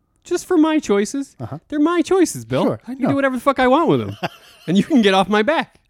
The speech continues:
Speaker 1: about it. <laughs> Preemptively. <laughs> If he shared a screenplay credit,
Speaker 2: Uh-huh.
Speaker 1: I w-, I could not pick it.
Speaker 2: I see.
Speaker 1: I would not pick it.
Speaker 2: Okay.
Speaker 1: And I could not pick it.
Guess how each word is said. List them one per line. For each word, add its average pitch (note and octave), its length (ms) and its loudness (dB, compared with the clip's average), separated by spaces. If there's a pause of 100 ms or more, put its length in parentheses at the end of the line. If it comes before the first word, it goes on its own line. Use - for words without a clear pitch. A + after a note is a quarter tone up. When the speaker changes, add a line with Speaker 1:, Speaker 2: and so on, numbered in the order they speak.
Speaker 1:
about C3 340 -2
it. A#2+ 80 -14 (280)
<laughs> - 300 -20
Preemptively. C3 560 0 (600)
<laughs> E4 100 -2 (1600)
If F3 200 2
he G#3+ 240 -4
shared G3 560 -6
a F3+ 60 -2
screenplay F#3+ 840 -2
credit, G3+ 400 -6 (120)
Speaker 2:
Uh-huh. G#2 200 -12 (120)
Speaker 1:
I B2 120 -4
w-, B2 180 -4 (100)
I A2+ 120 -10
could C3 240 -10
not A#2 180 -6
pick G#2+ 180 -14
it. - 100 -20 (180)
Speaker 2:
I A2+ 140 -8
see. - 120 -8
Speaker 1:
I C3 60 2
would C3+ 340 -2
not F3+ 240 -2
pick G#3 220 -6
it. A#3+ 160 -8 (100)
Speaker 2:
Okay. G#2 320 -12
Speaker 1:
And F3 140 0
I F#3+ 80 -2
could F3 280 -2
not G#2 220 -6
pick G2+ 200 -6
it. - 80 -20